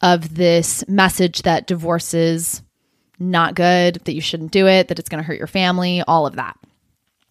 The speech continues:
So I, as you get to know me, you will learn that I am very passionate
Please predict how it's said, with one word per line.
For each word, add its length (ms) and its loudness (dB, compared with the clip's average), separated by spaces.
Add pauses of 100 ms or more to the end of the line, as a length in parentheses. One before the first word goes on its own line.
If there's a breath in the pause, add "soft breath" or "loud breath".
(140)
So 180 2
I, 360 0 (460 loud breath)
as 180 2
you 80 4
get 120 2
to 100 2
know 200 6
me, 240 0
you 280 0
will 180 4
learn 260 0
that 140 -2
I 80 0
am 180 0
very 300 2
passionate 640 0